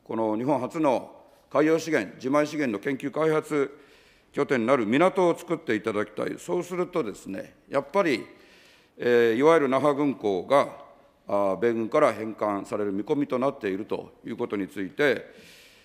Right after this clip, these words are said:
えー、様々に、えー、困難な問題もあることは重々承知しておりますけれども、お、この那覇軍港の返還を生かして、そこに、その港の一部に拠点が作られれば、まず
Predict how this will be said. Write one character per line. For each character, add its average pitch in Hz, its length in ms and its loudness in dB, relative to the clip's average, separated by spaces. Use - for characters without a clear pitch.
え 117 140 2
ー、 117 40 2
様 156 220 2
々 131 220 2
に、 131 480 -2
え 98 640 -2
ー、 - 40 -20
困 139 160 0
難 117 140 2
な 98 80 -2
問 113 200 -2
題 120 140 4
も 113 140 0
あ 123 40 0
る 123 60 -2
こ 101 100 -6
と 92 120 -8
は 90 160 -8
重 151 220 -2
々 147 240 -2
承 110 220 -6
知 107 180 -14
し - 60 -16
て 135 80 -4
お 139 80 2
り 156 60 0
ま 139 120 0
す - 80 -10
け 98 100 -6
れ 90 60 -6
ど 117 100 -8
も、 117 460 -4
お、 90 400 -8
こ 120 100 -8
の 117 100 -2
那 123 120 0
覇 139 160 0
軍 131 180 -4
港 101 220 -4
の 135 220 -2
返 120 180 -6
還 120 220 -2
を 107 60 -4
生 143 100 -6
か - 160 2
し - 100 -12
て、 117 240 -8
そ - 100 -14
こ 143 140 -2
に、 131 240 -2
そ 131 80 -4
の 135 80 0
港 165 340 2
の 156 60 2
一 156 240 0
部 180 100 2
に 156 180 4
拠 123 140 -4
点 147 200 0
が 139 140 0
作 - 180 -8
ら 165 120 4
れ 160 120 2
れ 104 100 -2
ば、 101 280 -4
ま 185 160 6
ず 151 160 0